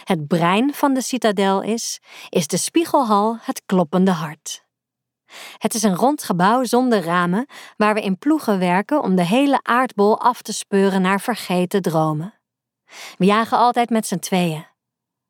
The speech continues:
De een zoekt de weg en de ander vangt de prooi, draait de droomdraden om een haak met een lange steel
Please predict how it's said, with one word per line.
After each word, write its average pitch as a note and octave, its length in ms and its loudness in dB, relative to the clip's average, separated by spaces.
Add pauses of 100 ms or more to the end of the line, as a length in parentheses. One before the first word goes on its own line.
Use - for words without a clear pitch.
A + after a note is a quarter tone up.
(120)
De - 140 -4
een B3+ 260 2
zoekt B3 240 0
de D#3+ 80 -4
weg G#3+ 400 -2 (320)
en F3+ 120 0
de - 60 2
ander B3+ 360 2
vangt A3+ 280 0
de A3 80 0
prooi, F#3 500 0 (320)
draait G#3 360 0
de G3 80 0
droomdraden G#3 880 2
om F3+ 100 -2
een E3+ 80 0
haak G3 460 -4
met F#3 140 0
een F3 80 2
lange F3+ 280 2
steel G3 480 0